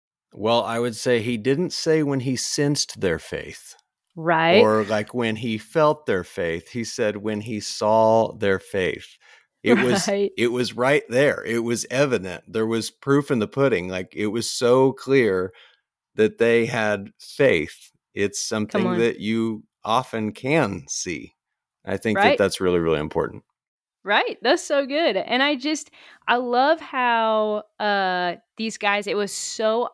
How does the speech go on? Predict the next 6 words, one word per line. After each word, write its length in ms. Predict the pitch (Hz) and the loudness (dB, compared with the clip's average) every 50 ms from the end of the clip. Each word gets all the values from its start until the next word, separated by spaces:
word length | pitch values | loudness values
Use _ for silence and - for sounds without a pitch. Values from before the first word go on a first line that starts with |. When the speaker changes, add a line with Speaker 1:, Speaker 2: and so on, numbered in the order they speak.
| _ | _
Speaker 2:
obvious 560 | - 185 190 190 208 226 240 254 254 247 - - | -4 -4 -4 -4 -4 -4 -2 -4 -4 -4 -8 -6
that 400 | 208 214 202 190 185 - - - | -2 0 2 2 2 0 -2 -6
for 160 | - 190 180 | -8 -8 -6
them, 360 | 170 180 180 185 190 202 202 | -4 -4 -2 -2 -2 -4 -6
faith 960 | - - - - - - - 180 170 175 185 214 247 247 - - - - - - _ _ _ _ - _ _ _ - | -10 -14 -20 -20 -10 -4 0 0 2 2 0 -2 -4 -6 -8 -14 -20 -20 -20 -20 _ _ _ _ -20 _ _ _ 0
was 380 | 214 214 202 196 190 190 190 | 4 6 6 6 6 4 0